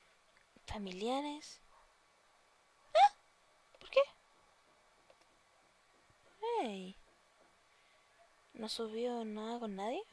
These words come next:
¿En serio me lo ponen a él ahí? ¿No puedo subir al lavómetro con él? ¿O con jamón? <laughs> Ah, ya. Por favor, cerremos este capítulo. Ya es demasiado.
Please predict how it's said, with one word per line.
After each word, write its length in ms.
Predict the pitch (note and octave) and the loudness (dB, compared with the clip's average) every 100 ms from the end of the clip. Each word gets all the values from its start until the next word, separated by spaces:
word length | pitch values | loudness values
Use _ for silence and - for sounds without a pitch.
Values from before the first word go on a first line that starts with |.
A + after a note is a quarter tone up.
| - - - - - - - | -20 -20 -20 -18 -16 -16 -12
¿En 140 | F#3 F3 | -6 -4
serio 580 | - F3+ G3+ B3 C4+ | -4 -2 2 8 10
me 120 | B3 A3 | 10 10
lo 160 | G#3+ | 8
ponen 340 | G3 G#3+ B3+ A#3 | 8 4 4 4
a 120 | G3 | 2
él 180 | G3 B3+ | 2 2
ahí? 420 | B3 G#3 C4 G4 - - - - - - - - - - - - | 2 0 -4 -8 -16 -20 -20 -20 -20 -20 -20 -20 -20 -20 -20 -20
¿No 120 | F#3 E3+ | -16 -8
puedo 260 | D#3 D#3+ | -2 -2
subir 280 | - G#3+ G3+ | 0 0 4
al 100 | G#3+ | 6
lavómetro 440 | A3+ B3 C#4+ E4 | 6 6 2 2
con 100 | F4+ A#4+ B4+ | 8 10 10
él? 100 | - - - - - | 8 -12 -20 -20 -20
¿O 80 | - | -18
con 180 | - F3 | -12 -10
jamón? 580 | - F3+ F#3 G3 A3 F4+ - - - - - | -8 -6 0 4 4 2 -8 -20 -20 -10 -4
<laughs> 1040 | - - - - - - - B4+ A4+ - - - - - - | -2 -4 -10 -14 -16 -4 6 8 8 4 -8 -4 -4 -4 2
Ah, 400 | - B3 A#3+ A3 | 10 12 12 12
ya. 300 | G#3 G3+ G3 - - - - | 10 8 6 4 -16 -20 -8
Por 100 | - | 2
favor, 320 | - F#3 F#3 | 8 12 12
cerremos 460 | - F#3 F3+ F#3 G#3 | 12 10 10 8 4
este 220 | G3 F#3+ | 4 6
capítulo. 520 | F#3 F3+ F3+ F3+ F3 - - - - - - | 8 6 2 -2 -4 -10 -20 -20 -20 -20 -14
Ya 320 | - F#3 F3+ | 6 12 12
es 300 | F#3+ G3+ - - | 12 6 -6 -2
demasiado. 500 | F#3+ F#3+ F#3 D#3+ | -2 0 2 2